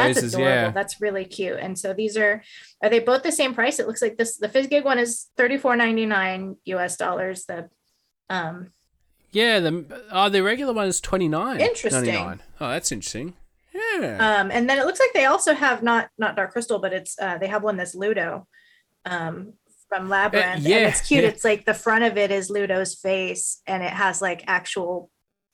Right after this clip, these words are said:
Speaker 1: like, Ludo fur <laughs> coming off of it with the,
Speaker 2: Oh,
Speaker 1: like,
Speaker 2: yeah, yeah, yeah,
Speaker 1: yeah,
Speaker 2: from
Speaker 1: with the
Speaker 2: La-, yeah, from
Speaker 1: three-dimensional
Speaker 2: Labyrinth.
Speaker 1: horn.
Speaker 2: Yeah,
Speaker 1: So that's
Speaker 2: yeah.
Speaker 1: cute too.
Speaker 2: <laughs>
Speaker 1: Um,
Speaker 2: That's pretty
Speaker 1: but
Speaker 2: cool,
Speaker 1: yeah,
Speaker 2: yeah,
Speaker 1: that's
Speaker 2: yeah.
Speaker 1: cool. Uh, that makes me really happy. It looks like they're also selling the, um,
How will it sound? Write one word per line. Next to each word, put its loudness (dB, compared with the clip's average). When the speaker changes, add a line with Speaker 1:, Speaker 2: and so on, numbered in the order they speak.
Speaker 1:
like, -2
Ludo -2
fur -10
<laughs> 4
coming 0
off 0
of -10
it -4
with -2
the, 4
Speaker 2:
Oh, 6
Speaker 1:
like, 6
Speaker 2:
yeah, 6
yeah, 8
yeah, 6
Speaker 1:
yeah, 6
Speaker 2:
from 4
Speaker 1:
with 4
the 2
Speaker 2:
La-, 8
yeah, 6
from 0
Speaker 1:
three-dimensional 2
Speaker 2:
Labyrinth. -4
Speaker 1:
horn. -2
Speaker 2:
Yeah, 4
Speaker 1:
So 4
that's 2
Speaker 2:
yeah. 4
Speaker 1:
cute 0
too. 0
Speaker 2:
<laughs> -2
Speaker 1:
Um, -4
Speaker 2:
That's 4
pretty 0
Speaker 1:
but 2
Speaker 2:
cool, 0
Speaker 1:
yeah, 0
Speaker 2:
yeah, 0
Speaker 1:
that's -4
Speaker 2:
yeah. 0
Speaker 1:
cool. -4
Uh, 2
that 2
makes -4
me -4
really -2
happy. -4
It 0
looks 4
like 2
they're 4
also 2
selling 0
the, -4
um, -4